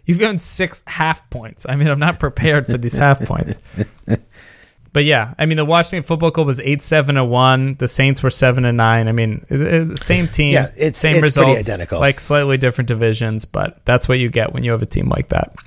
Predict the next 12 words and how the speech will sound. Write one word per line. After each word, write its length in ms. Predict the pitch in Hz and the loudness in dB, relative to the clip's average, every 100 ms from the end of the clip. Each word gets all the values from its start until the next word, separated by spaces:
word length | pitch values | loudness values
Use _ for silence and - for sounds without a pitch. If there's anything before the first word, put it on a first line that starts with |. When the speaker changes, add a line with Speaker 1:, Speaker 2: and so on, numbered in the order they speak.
| - - _ | -20 -20 _
Speaker 2:
Right, 240 | 92 82 - _ - | -2 -2 -6 _ -6
right. 240 | 98 80 - _ _ _ _ _ - | 0 0 0 _ _ _ _ _ -4
Speaker 1:
Okay, 320 | 160 185 185 | -4 0 -2
number 260 | 127 185 208 | -2 0 0
eleven. 480 | 190 170 131 123 131 | 4 2 2 -4 0
What 240 | 185 175 | 2 2
is 160 | 151 156 | 0 0
interesting 400 | 143 135 - 135 | -2 -2 0 0
about 220 | 127 120 | 0 0
this 160 | 120 | -4
fan 260 | - 131 123 | 0 0 2
base? 540 | 123 123 117 - - | 2 2 2 -4 -14